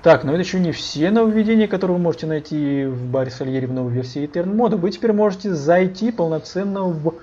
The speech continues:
бар Сальери через вот эту дверку. Можно посмотреть на посетителей, можно посмотреть на, в глаза доброго Луиджи, можно посмотреть, что едят тут наши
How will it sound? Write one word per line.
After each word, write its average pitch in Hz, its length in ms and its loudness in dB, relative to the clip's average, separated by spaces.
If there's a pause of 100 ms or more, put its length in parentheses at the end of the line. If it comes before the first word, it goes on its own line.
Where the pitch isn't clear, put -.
(360)
бар 147 540 4
Сальери 175 440 2
через 165 280 -2
вот 131 200 -2
эту 160 160 -2
дверку. 123 540 -2 (1300)
Можно 131 240 0
посмотреть 127 340 -8
на 156 80 -6
посетителей, 226 520 -2
можно 160 280 2
посмотреть 143 440 -4
на, 147 140 -4
в 135 80 -6
глаза 160 760 8
доброго 170 380 2
Луиджи, 214 760 2
можно 160 520 -2
посмотреть, 156 540 -6
что - 180 -8
едят 151 460 -2
тут 151 180 -12
наши 156 500 -6